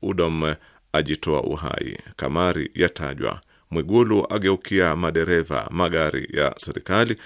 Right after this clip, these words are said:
atoa maagizo mapya," na Ali Amer, gwiji wa siasa Zanzibar, aliacha alama. Kifo cha Ali Amer Mohamed, eh, kimeacha kumbukumbu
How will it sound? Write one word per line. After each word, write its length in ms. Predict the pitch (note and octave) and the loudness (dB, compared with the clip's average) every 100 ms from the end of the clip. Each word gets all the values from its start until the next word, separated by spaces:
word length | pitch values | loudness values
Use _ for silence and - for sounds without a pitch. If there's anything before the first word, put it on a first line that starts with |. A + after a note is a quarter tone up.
| - - | -20 -6
atoa 480 | - F2 - G#2 F2+ | -2 -2 2 4 4
maagizo 680 | F#2 F#2 F2+ F2+ E2 D#2+ - | 4 2 2 0 0 0 0
mapya," 600 | F#2 F#2 E2 - C#2+ G1+ - - - | 0 0 0 0 0 0 -6 -18 -14
na 400 | - D2 B1+ A1+ | -6 -4 -2 0
Ali 320 | B1+ F2 D#2+ D#2 | 2 4 4 0
Amer, 600 | D#2 D#2+ G#2+ A#2 A2 F2+ | 0 2 4 4 2 -2
gwiji 540 | F2 F#2+ G#2 F#2+ G#2 | -2 0 0 0 2
wa 240 | F#2 E2+ - | 2 2 0
siasa 460 | - F2 F2 - | -2 0 0 0
Zanzibar, 680 | C#2+ E2+ E2 E2+ D#2+ D2+ C2+ - - - | -4 -4 -2 -2 2 2 2 -4 -20 -6
aliacha 760 | C2+ C#2 D#2+ D2+ D2+ - C#2 - | -4 0 0 0 -2 -4 -6 -4
alama. 800 | D2 C#2+ D2 D2 C#2+ - B1 B1 - | -4 -4 -4 -6 -6 -8 -8 -8 2
Kifo 500 | - D3 C3+ A#2 - - - - | 2 4 4 2 0 -20 -20 -8
cha 460 | - G#2+ F#2+ F#2 - | 4 6 8 6 6
Ali 320 | G#2+ G2+ F#2+ | 6 6 4
Amer 460 | F2+ F#2 G2 G2+ G2 G2 F#2+ F#2+ F2+ | 2 2 2 4 4 4 4 0 -2
Mohamed, 680 | F2+ F2+ F2+ D#2+ C2+ C#2 | -2 0 -2 -2 -4 -2
eh, 320 | G1+ B1+ C#2 - | -2 0 -2 -2
kimeacha 640 | C#2+ C2+ F2 F2 F2 F2+ | -2 0 0 0 -2 -4
kumbukumbu 760 | - F2 E2 - G2 E2+ E2+ | -4 -4 -4 0 0 0 -4